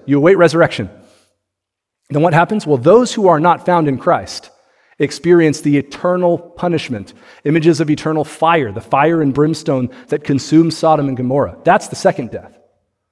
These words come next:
And so what does Jesus say? "Be faithful unto the first death, because if you do, those who endure, those who conquer,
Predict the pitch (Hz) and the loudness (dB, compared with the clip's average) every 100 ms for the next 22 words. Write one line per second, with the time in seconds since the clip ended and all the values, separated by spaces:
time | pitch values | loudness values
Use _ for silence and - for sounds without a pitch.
0 | _ _ _ _ _ _ _ _ 131 127 | _ _ _ _ _ _ _ _ -12 -2
1 | 147 214 - 190 143 127 185 127 - - | 2 2 2 -2 -2 0 2 2 -2 -20
2 | _ _ _ _ _ _ _ _ _ _ | _ _ _ _ _ _ _ _ _ _
3 | _ _ _ _ _ _ _ _ _ _ | _ _ _ _ _ _ _ _ _ _
4 | _ _ _ _ 123 - 185 180 160 135 | _ _ _ _ -10 2 2 2 -2 -2
5 | 135 117 - 135 - 98 82 _ _ _ | -4 -8 -4 -4 -4 -14 -16 _ _ _
6 | _ _ _ _ _ _ _ 113 123 117 | _ _ _ _ _ _ _ -6 -4 -4
7 | - 175 - 170 151 156 90 - 139 170 | 0 0 0 -4 0 0 -2 -6 0 0
8 | 170 170 139 123 151 101 - 156 175 147 | 0 -2 -2 -2 -4 -4 -4 -4 -4 -10
9 | - - 175 165 98 82 | -14 -4 -4 -2 -10 -16